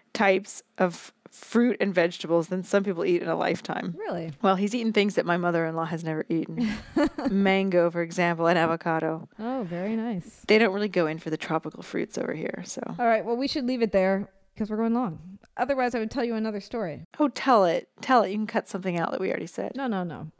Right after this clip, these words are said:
Speaker 2: Fine, I'll tell one more story 'cause you can't do that,
Speaker 1: <laughs>
Speaker 2: right? Well, maybe I can. We'll judge based on whether or not this is an interesting story.
Speaker 1: Okay.
Speaker 2: So one of the things that is on my list here, my old list,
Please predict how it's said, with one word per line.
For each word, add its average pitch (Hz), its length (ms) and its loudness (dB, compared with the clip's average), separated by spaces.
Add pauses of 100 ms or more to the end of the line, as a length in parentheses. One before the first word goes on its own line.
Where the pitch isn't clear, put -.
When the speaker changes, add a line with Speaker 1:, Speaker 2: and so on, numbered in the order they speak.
(160)
Speaker 2:
Fine, 175 240 -8
I'll 180 60 -6
tell 214 180 -2
one 202 140 -2
more 185 120 -4
story 190 240 -4
'cause 269 140 -6
you 285 60 -8
can't 202 200 -2
do 185 120 -2
that, 123 280 -6 (160)
Speaker 1:
<laughs> - 180 -12
Speaker 2:
right? 151 240 -8 (300)
Well, 233 100 -4
maybe 202 180 0
I 180 80 -4
can. - 300 -10 (300)
We'll 277 240 0
judge 185 460 0
based 175 260 -4
on 180 100 -4
whether 170 140 -4
or 180 40 -2
not 180 160 -4
this 196 140 -10
is 196 100 -8
an 208 60 0
interesting 208 380 -6
story. 240 360 -12 (240)
Speaker 1:
Okay. 185 320 -2 (300)
Speaker 2:
So 226 140 -2
one 262 160 0
of 311 80 -2
the 226 80 0
things 220 400 2
that 190 140 -2
is 170 420 -6 (440)
on 185 180 0
my 165 140 -2
list 160 380 -6 (160)
here, 165 300 -8
my 170 200 -6
old 180 220 -2
list, 160 320 -8